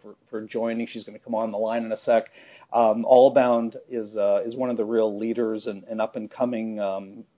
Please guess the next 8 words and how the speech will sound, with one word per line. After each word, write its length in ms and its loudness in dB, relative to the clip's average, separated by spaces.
platform 460 0
application 680 -6
providers 640 -4
in 160 4
the 160 6
area 600 2
of, 260 0
of 200 -4